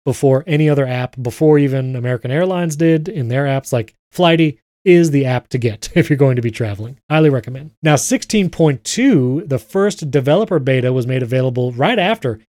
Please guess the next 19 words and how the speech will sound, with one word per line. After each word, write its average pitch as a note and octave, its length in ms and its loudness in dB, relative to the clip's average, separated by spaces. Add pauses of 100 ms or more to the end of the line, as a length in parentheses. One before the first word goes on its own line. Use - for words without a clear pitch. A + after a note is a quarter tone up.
sixteen D#3 340 -2
point C#3+ 240 2
one B2+ 160 0
launched. B2 520 -2 (200)
And F#3 280 0
with A#3 180 2
it D#3 180 2
comes F3+ 360 -2
the D3 340 2
app E3 380 -2
that C3 180 0
Apple C3 260 -4
talked C3+ 260 -4
about B2+ 300 -2
at B2+ 160 -6
W C#3+ 220 0
W C#3+ 200 2
D C#3 140 0
C, D#3+ 420 0